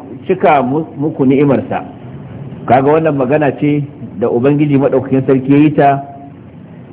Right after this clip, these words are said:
ga dukkan mu'minai. Wanda yana nuna kenan dukkan wani wanda ya lizumci shari'a, ya rungumi shari'a, ya yi aiki da abin da Allah ya horo da shi, ya bar abin da Allah ya hana, to zai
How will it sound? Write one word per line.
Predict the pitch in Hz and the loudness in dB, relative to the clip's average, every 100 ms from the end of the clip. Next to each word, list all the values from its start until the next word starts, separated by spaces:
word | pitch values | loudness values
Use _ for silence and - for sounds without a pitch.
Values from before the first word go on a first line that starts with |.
| - | -2
ga | 117 | 2
dukkan | 120 170 - 156 | 2 2 2 0
mu'minai. | 123 110 107 113 117 - - - - - - - - - | 2 -2 -2 0 -2 -4 -16 -18 -18 -18 -18 -18 -18 -10
Wanda | 95 110 | -4 2
yana | 147 151 | 2 4
nuna | 135 151 135 | 2 2 2
kenan | 127 131 139 | 2 2 2
dukkan | 156 160 185 151 | 0 0 0 2
wani | 139 147 | 0 2
wanda | 139 120 | 2 2
ya | 139 | 2
lizumci | 147 120 113 139 | 4 2 0 0
shari'a, | 120 123 113 113 | 0 0 2 2
ya | 135 | 4
rungumi | 123 107 120 120 | 2 0 -2 0
shari'a, | 107 98 90 - - - - - - 90 | -2 -2 -6 -12 -18 -18 -20 -20 -10 0
ya | 117 | 2
yi | |
aiki | 135 147 139 131 | 4 2 0 -2
da | 107 | -2
abin | - 135 | -4 -2
da | 113 | 0
Allah | 131 127 | 2 4
ya | 131 | 4
horo | 127 117 131 | 4 4 4
da | 123 110 | 4 2
shi, | 131 131 - - - | 0 -2 -4 -12 -4
ya | 117 | 0
bar | 139 131 | 0 0
abin | 117 131 | -2 -4
da | 110 | -2
Allah | 127 123 | 0 0
ya | 127 | 0
hana, | 139 151 123 - - - - - - - | 0 -2 -6 -10 -16 -16 -18 -18 -10 0
to | 117 | 2
zai | 120 151 | 6 4